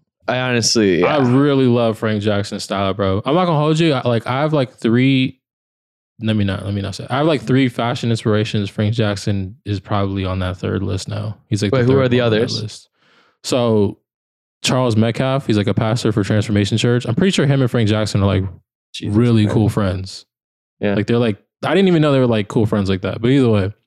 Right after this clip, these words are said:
Speaker 2: that dude is swaggy as heck. So he's probably, like, my second or my third.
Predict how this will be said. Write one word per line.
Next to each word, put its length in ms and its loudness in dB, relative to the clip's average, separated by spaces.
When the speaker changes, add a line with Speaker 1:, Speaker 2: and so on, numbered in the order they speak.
Speaker 2:
that 240 0
dude 160 4
is 100 2
swaggy 580 0
as 120 -6
heck. 440 -6
So 80 0
he's 180 2
probably, 340 2
like, 200 2
my 140 2
second 500 -2
or 60 0
my 120 2
third. 540 0